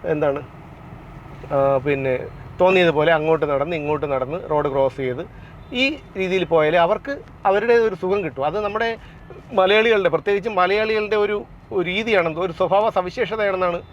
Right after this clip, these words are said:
തോന്നുന്നത്. ചില കാര്യങ്ങൾ എത്ര, ആ, അത്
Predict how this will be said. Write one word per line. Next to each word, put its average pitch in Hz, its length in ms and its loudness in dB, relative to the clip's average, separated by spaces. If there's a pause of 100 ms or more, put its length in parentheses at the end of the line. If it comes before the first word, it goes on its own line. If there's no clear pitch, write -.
(280)
തോന്നുന്നത്. 165 460 0
ചില 240 100 2 (120)
കാര്യങ്ങൾ 190 360 4 (1400)
എത്ര, - 340 0 (680)
ആ, 196 40 4 (440)
അത് 190 120 2